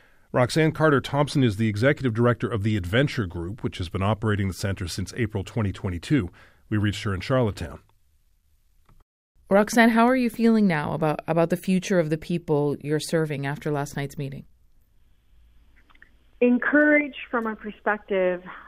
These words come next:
Speaker 3: that I believe we have the ability to be able to create some solutions and work together on addressing the challenges that our community is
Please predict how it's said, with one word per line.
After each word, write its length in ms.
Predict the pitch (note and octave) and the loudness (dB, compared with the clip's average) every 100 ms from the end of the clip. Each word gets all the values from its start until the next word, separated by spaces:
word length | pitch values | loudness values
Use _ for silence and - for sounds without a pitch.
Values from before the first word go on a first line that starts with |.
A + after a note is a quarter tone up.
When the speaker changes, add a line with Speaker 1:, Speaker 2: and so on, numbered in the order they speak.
| - | -4
Speaker 3:
that 120 | F#3 | 0
I 140 | F3+ | 0
believe 720 | F3 F#3 E3+ F#3 G3 G#3 G3+ G3+ _ _ - _ _ | 0 -2 -2 -2 -2 -2 -4 -8 _ _ -20 _ _
we 300 | - F3+ G3 | -12 -6 -4
have 260 | F#3 F#3 F3+ - | 0 2 0 -2
the 640 | F3 E3 D#3+ D#3 D#3 E3 D#3+ - - _ _ _ _ _ - | 0 2 2 2 2 0 -4 -20 -20 _ _ _ _ _ -6
ability 880 | E3 F#3+ F#3+ F#3+ F#3+ F3+ F3+ F#3 - _ | 4 6 8 8 6 4 2 0 -12 _
to 140 | - E3+ | 0 2
be 260 | D#3+ D3+ | 4 6
able 280 | D#3 D3+ D#3 D3+ | 6 6 2 2
to 680 | - D#3 D3+ D3 C#3+ C#3+ D3 - _ _ - | 2 4 6 4 4 0 -4 -10 _ _ -6
create 400 | - E3+ E3+ E3+ | 4 6 6 6
some 140 | E3+ | -2
solutions 680 | D#3+ D3+ D#3 D#3 D3+ C#3+ C#3+ - - | 2 4 4 4 -2 -2 -8 -20 -8
and 320 | E3 D3 C#3+ | -2 0 0
work 260 | C#3 C#3+ - | 2 0 0
together 540 | D3+ C#3+ C3 C3+ C3 - - - - - | -2 0 0 -2 -6 -10 -20 -20 -20 -10
on 360 | C#3 C3+ C3 C3 - | -4 -2 -2 -6 -8
addressing 340 | C#3+ C3+ - D3 | -2 -2 -2 -12
the 100 | C3+ | -8
challenges 440 | D#3 C3+ C#3+ D3 | -6 -6 -8 -6
that 140 | D3 | -4
our 100 | C#3 | -4
community 520 | C3 - - C3 B3 | -8 -12 -10 -10 -6
is 80 | - | -8